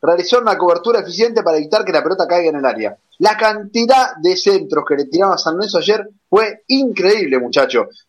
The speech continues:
No podés tentar demasiado a la suerte en el fútbol argentino, porque una, entra, centro, centro, centro, área, área, área, alguna iba a entrar, como terminó entrando la,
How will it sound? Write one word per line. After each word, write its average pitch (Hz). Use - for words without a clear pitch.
No 202
podés 247
tentar 190
demasiado 214
a 180
la 160
suerte 262
en 147
el 135
fútbol 175
argentino, 220
porque 156
una, 226
entra, 240
centro, 170
centro, 170
centro, 165
área, 180
área, 175
área, 156
alguna 151
iba 139
a 131
entrar, 226
como 175
terminó 151
entrando 160
la, 120